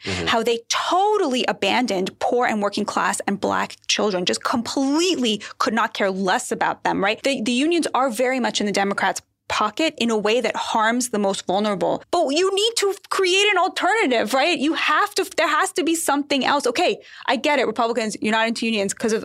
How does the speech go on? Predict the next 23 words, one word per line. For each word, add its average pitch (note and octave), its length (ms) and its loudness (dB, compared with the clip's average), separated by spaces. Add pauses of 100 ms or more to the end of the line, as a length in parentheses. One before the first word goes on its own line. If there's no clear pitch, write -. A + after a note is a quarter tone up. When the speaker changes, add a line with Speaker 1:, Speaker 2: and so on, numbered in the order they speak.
Speaker 2:
okay, - 340 -2
the, A3+ 200 0
whatever. A3 520 0
What C#4 280 2
are G4+ 120 2
you D4 220 0
offering C#4 520 0
working A#3 260 0
class A#3+ 220 0
Americans G#3+ 340 -2
to G#3+ 100 -4
give G3+ 160 -2
them G#3 140 0
collective G3+ 480 -2
bargaining? F#3+ 580 -2
There's C4+ 160 0
another E4+ 300 2
problem A3 360 -2
with G#3 140 -2
unions. G3+ 380 0 (180)
Working D4 400 0
class D#4 280 0
Americans B3+ 420 0